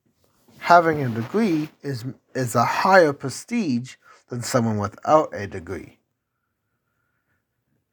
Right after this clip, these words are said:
So you kinda want to promote yourself while at work.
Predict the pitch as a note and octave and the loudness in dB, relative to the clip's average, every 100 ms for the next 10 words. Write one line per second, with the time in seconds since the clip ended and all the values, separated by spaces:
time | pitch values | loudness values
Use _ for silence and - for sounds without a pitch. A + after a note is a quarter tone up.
0 | _ _ - - C3+ B2 A#2+ A#2 _ _ | _ _ -4 4 6 6 2 -4 _ _
1 | _ _ _ _ C#3 B2 A2+ - - A3 | _ _ _ _ -6 -6 -8 -8 -2 2
2 | F#3 B2 A2+ C#3 D3 B2+ - - - A#2 | 4 2 0 2 2 0 -4 -12 -4 -2
3 | A2 G#2 G2+ - _ _ _ _ _ _ | -2 -4 -8 -12 _ _ _ _ _ _
4 | - - A#2+ B2 B2+ - - - D2 C#2+ | -12 -4 0 2 2 -2 -12 -8 -10 -10
5 | - E2 - - - - C#2 - - - | -14 -14 -14 -14 -16 -14 -14 -14 -20 -20